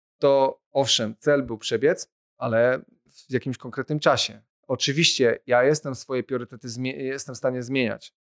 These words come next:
Em, czyli jeśli bym widział, że, no, to nie wypala to, co przygotowałem sobie na, na kartce, no to trzeba zmienić trochę priorytety. Już nie jest to sto godzin, ale na przykład sto siedem, bo też taka była opcja.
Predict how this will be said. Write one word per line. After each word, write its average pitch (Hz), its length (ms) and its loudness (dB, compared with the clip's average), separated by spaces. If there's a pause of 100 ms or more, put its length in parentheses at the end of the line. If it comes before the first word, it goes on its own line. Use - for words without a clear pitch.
(240)
Em, 120 1000 0 (100)
czyli 131 480 -4
jeśli 135 400 -2
bym 127 240 -4
widział, 131 320 2
że, 120 460 2
no, 123 160 -6
to 127 180 -8
nie 131 140 -6
wypala 127 400 2
to, 117 140 -8
co - 140 -16
przygotowałem 120 600 -6
sobie 123 240 -10
na, 117 380 0
na 120 140 -8
kartce, 151 600 0 (320)
no 131 60 -16
to 139 140 -6
trzeba 135 600 2
zmienić 135 500 -6
trochę 127 440 -2
priorytety. 131 680 0 (320)
Już 131 240 -4
nie 143 200 0
jest 131 280 2
to 120 180 -2
sto 120 220 -4
godzin, 123 360 0
ale 123 160 2
na 117 80 -6
przykład - 220 -16
sto - 140 -4
siedem, 110 540 0
bo 120 140 -12
też 127 240 -2
taka 120 220 -2
była 113 240 0
opcja. 113 380 -8